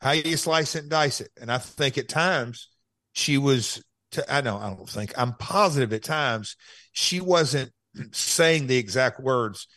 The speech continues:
"Hey, Jeff, you don't worry about Chris Sobel. Hey, Jeff, you don't worry about Dixie Carter." Yes, I said that. You know,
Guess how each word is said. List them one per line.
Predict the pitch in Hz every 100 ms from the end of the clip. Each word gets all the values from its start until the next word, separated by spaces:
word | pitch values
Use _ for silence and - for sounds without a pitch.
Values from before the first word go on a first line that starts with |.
| _ -
"Hey, | 127
Jeff, | 139 147 160
you |
don't | 165 123
worry | 110 120
about | 104 95
Chris | - 104 -
Sobel. | 104 90 87 -
Hey, | 135
Jeff, | 147 143
you | 156
don't | 170 117
worry | 120
about | 104 98 101
Dixie | 98 -
Carter." | - 107 82 - - _ _ _
Yes, | 123 123 95 - -
I | 107 101 - _
said | - 113
that. | 101 80
You | 127
know, | 110 -